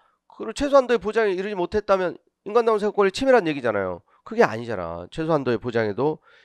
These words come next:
이르지 못한 게 아니다. 그래서 결론적으로 인간다운 생활 권리 침해를 이것도 인정하지 않았어요. 이게 틀린 거예요. 그래서 이제 최소한도의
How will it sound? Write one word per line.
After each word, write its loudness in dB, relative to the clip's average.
이르지 -4
못한 -8
게 -6
아니다. -8
그래서 -2
결론적으로 -4
인간다운 0
생활 -8
권리 -6
침해를 -4
이것도 -6
인정하지 -10
않았어요. -10
이게 -4
틀린 -6
거예요. -4
그래서 -14
이제 -12
최소한도의 2